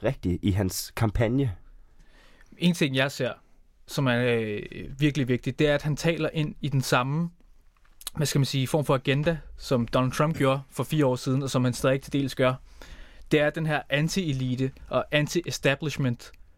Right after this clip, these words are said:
Speaker 2: stemme, han ligesom har. Han kommer som en outsider og siger, "Det her,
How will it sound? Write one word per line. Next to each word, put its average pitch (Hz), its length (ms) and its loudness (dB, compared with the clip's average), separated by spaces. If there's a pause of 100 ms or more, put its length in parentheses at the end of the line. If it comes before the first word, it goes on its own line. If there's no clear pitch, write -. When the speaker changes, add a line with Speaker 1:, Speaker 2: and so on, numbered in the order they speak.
(340)
Speaker 2:
stemme, 143 560 2
han 131 140 -2
ligesom 131 240 0
har. 147 340 0 (400)
Han 143 200 0
kommer 160 280 0
som 143 180 -2
en 127 100 0
outsider 131 480 2
og 120 80 -2
siger, 131 260 0 (840)
"Det 160 120 4
her, 139 200 2